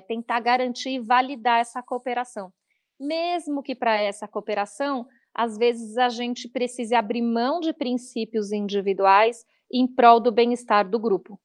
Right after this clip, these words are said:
e do bem-estar da sociedade e da comunidade. Então, é, muito cuidado, porque vamos imaginar que a gente entra numa reunião e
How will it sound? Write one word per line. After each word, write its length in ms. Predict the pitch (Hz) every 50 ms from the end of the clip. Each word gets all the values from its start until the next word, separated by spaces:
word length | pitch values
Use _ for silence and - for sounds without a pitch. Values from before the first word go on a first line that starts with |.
| _ _ _ -
e 100 | 233 226
do 100 | 190 214
bem-estar 640 | 196 214 208 208 208 - - 214 214 233 247 - _ -
da 180 | 196 185 196 202
sociedade 800 | - - 214 - - 254 233 214 202 196 196 202 190 214 226 _ _ _ _ -
e 100 | - 240
da 160 | 208 226 220
comunidade. 720 | - - 220 226 233 240 254 269 208 196 202 - - - _ _
Então, 560 | - 220 220 220 - 285 311 339 359 330 277 - 269
é, 220 | 262 254 254 247
muito 360 | 247 254 262 285 320 - 370
cuidado, 720 | - - 359 359 294 277 381 453 427 240 196 185 175 180 - _ _ _ _ _ _ _ -
porque 720 | 262 254 262 - - 269 247 240 233 226 214 214 208 - _ _ _
vamos 220 | - 240 294 349 370
imaginar 400 | 339 320 320 294 302 302 359 359
que 80 | -
a 40 | 370
gente 280 | 302 339 339 330 - 330
entra 300 | 294 320 370 - 392 359
numa 220 | 339 330 320 302
reunião 720 | 302 269 285 269 262 262 254 240 233 233 247 294 370 381 _ -
e 100 | 294 302